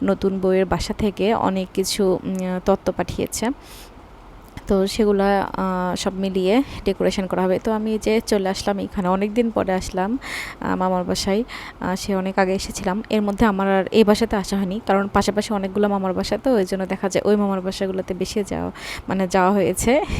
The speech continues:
এখানে কম আসা হয়েছে। আর এই রুমে এসে দেখি সব, আহ, তত্ত্বগুলো সুন্দর করে রেখে দিয়েছে। আহ, আর এই যে আমি এখানে বসে আছি, আর, আহ, আমার যার মামাতো ভাই,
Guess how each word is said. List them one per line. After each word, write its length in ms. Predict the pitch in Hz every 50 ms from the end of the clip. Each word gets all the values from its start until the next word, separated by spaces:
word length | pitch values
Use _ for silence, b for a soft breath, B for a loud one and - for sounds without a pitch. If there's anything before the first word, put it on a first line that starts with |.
| - -
এখানে 260 | 226 196 - 208 185
কম 200 | - - 180 -
আসা 200 | - 170 - 196
হয়েছে। 280 | 185 - - - - - - B B B B B B B
আর 160 | - 202 202 - -
এই 120 | 214 214
রুমে 240 | 208 196 196 196 190
এসে 180 | 196 - 220
দেখি 300 | 190 190 196 - 208 196
সব, 240 | 196 - 190 185 185 - - -
আহ, 260 | - 190 190 185 185 -
তত্ত্বগুলো 420 | 180 180 - 190 190 190 180 190
সুন্দর 280 | - - 196 180 175 175
করে 160 | - 190 185
রেখে 220 | 175 175 - 208
দিয়েছে। 360 | 180 180 165 165 - - 190
আহ, 1040 | 214 269 - - - - - - - - - 180 180 180 180 170 170 170 - - -
আর 260 | 185 180 175 175 170
এই 80 | 180 180 -
যে 260 | - - - 180 190 - B B B -
আমি 160 | 185 185 175
এখানে 240 | 175 - 190 180 180
বসে 260 | 175 185 - - 202
আছি, 400 | 185 185 - - - 185 196 202
আর, 560 | - - - 185 185 180 180 175 175 175 175
আহ, 800 | 180 - - - - - - - - 170 175 180 180 180 - -
আমার 180 | 175 180 180 175
যার 220 | - 175 175 180
মামাতো 340 | 180 180 175 175 175 - 180
ভাই, 380 | 175 175 185 180 175 175 196